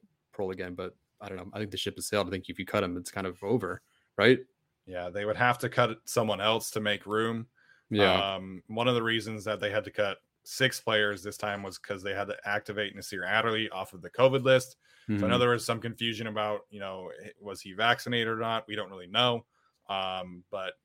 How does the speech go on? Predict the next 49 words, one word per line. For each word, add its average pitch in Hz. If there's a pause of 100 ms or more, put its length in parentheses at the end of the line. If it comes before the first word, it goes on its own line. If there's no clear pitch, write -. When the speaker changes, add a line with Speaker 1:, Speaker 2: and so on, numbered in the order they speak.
(140)
Speaker 2:
given 110
the 104
fact 104
that 95
he 101
is 95
back 104
on 95
the 92
roster 95
sh-, - (300)
basically 98
three 107
days 95
later, 113
I 104
have 101
to 104
assume 101
that 92
he 95
is. 147 (460)
Um, 98
and 101
we 110
also 120
heard 113
from 107
Tom 107
Pel-, 104 (140)
Pelissero 107
that 101
there 98
was 92
one 110
positive 107
test, - (420)
one 117
close 131
contact. 135 (340)
So 101 (100)
process 110
of 98
elimination, 107
you 101
know, 95
it 90
looks 98
like 95